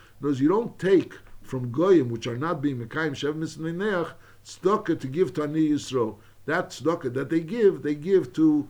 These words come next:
Ani Akum, to Ani Goyim. The Gemara says in Baba Basra that if you take tzedakah from a Goy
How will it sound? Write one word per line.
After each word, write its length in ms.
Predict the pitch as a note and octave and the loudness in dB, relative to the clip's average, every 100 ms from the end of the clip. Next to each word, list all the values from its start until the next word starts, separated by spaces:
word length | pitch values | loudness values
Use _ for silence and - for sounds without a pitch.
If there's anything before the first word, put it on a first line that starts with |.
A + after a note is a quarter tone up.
| - | -8
Ani 340 | C3 C#3+ D3 C3 | -6 0 0 0
Akum, 400 | A#2+ F#2+ - - - - - | -6 -12 -12 -16 -20 -20 -12
to 60 | |
Ani 320 | G#2+ A#2+ C#3+ | -8 -4 -4
Goyim. 300 | A#2+ G#2+ E2+ - - _ - _ - - - - - - _ - - - | -4 -8 -14 -14 -16 _ -20 _ -20 -20 -18 -16 -16 -20 _ -20 -20 -18
The 60 | - | -12
Gemara 280 | A2+ F#3 A#3 | -4 2 2
says 220 | G3+ F3+ | 4 2
in 80 | D#3 | 2
Baba 180 | C#3+ C3+ | 0 2
Basra 420 | F3 A3 - B2 | 2 0 0 -2
that 140 | A#2 | -2
if 140 | A2 A#2+ | -4 -6
you 60 | |
take 300 | A2 F3+ G3 | -2 2 2
tzedakah 500 | - - D#3+ E3+ D3+ | 0 -2 0 0 -2
from 140 | C3 B2 | -6 -4
a 60 | |
Goy 380 | A2+ D#3+ F3+ G2 | -2 0 0 -2